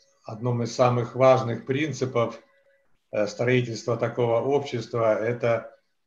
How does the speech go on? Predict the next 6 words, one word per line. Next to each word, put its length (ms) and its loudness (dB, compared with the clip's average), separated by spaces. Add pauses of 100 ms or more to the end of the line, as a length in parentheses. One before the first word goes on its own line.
(300)
э, 140 -4
место 720 2 (280)
женщины 760 -2
в 60 -16
таком 440 -8
обществе. 800 -10